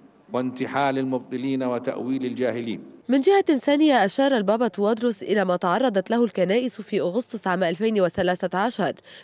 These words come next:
Speaker 2: من عمليات تخريب وحرق طالت العديد منها، مؤكدا أن اعتقادنا كان ولا يزال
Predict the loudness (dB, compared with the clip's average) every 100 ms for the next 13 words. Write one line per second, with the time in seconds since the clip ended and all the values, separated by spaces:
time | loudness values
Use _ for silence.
0 | -2 0 2 0 0 0 -2 -6 -8 -2
1 | -2 0 -2 -4 -4 -2 0 0 0 -10
2 | -20 -4 2 4 4 2 2 2 2 2
3 | 0 -2 -4 -8 -18 -2 0 0 0 -2
4 | 0 -2 -4 -6 -8 -4 0 2 0 -2
5 | -2 0 2 2 2 2 2 0 2 -2